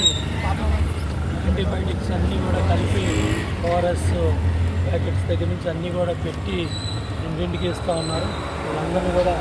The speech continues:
మనస్ఫూర్తిగా అభినందిస్తూ ఉన్నాం. ఇటువంటి సేవలో ప్రతి వైద్య కళాశాలలో అట్లాగే అక్కడ పనిచేసే మేనేజ్మెంట్లు కూడా ఎవరికి వీలు తగ్గ ఎవరు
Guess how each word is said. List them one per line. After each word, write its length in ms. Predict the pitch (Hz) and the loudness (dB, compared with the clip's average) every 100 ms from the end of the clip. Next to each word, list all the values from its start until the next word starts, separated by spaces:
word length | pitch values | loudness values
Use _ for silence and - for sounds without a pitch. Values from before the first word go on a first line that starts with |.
| - - - - | -2 -4 -4 -2
మనస్ఫూర్తిగా 540 | - - 190 190 190 - | -2 0 0 2 2 2
అభినందిస్తూ 540 | - 64 65 64 65 | 2 2 2 2 2
ఉన్నాం. 320 | 65 - 65 - 67 67 - - | 2 0 -2 -2 -4 -2 -4 -4
ఇటువంటి 300 | 139 180 175 - | -4 -4 -4 -4
సేవలో 440 | 175 180 190 185 156 - - - - | -4 -2 -2 -2 -4 -8 -10 -10 -6
ప్రతి 420 | 170 - 196 185 | -6 -4 -4 -2
వైద్య 680 | 170 175 160 170 185 180 170 - - - - - - - 165 | -2 -4 -4 -4 -2 -2 -4 -10 -14 -14 -14 -14 -12 -10 -2
కళాశాలలో 680 | 175 175 185 170 165 175 170 - - - - - | -2 0 -2 -2 -2 -6 -8 -12 -14 -14 -14 -12
అట్లాగే 520 | 160 175 175 180 156 - - - | -8 -6 -2 -4 -4 -8 -14 -12
అక్కడ 160 | 165 160 | -10 -8
పనిచేసే 760 | 160 165 180 180 - 175 165 - - - 160 | -8 -6 -6 -6 -6 -6 -6 -10 -14 -12 -8
మేనేజ్మెంట్లు 580 | 175 175 175 170 160 | -6 -6 -6 -8 -8
కూడా 340 | 160 160 185 214 - - - 151 | -6 -6 -6 -8 -12 -14 -12 -8
ఎవరికి 380 | 160 180 185 175 175 - 165 | -6 -6 -6 -8 -10 -10 -8
వీలు 140 | 180 180 | -6 -6
తగ్గ 400 | - 165 185 190 | -8 -10 -8 -6
ఎవరు 340 | 170 165 170 | -4 -4 -6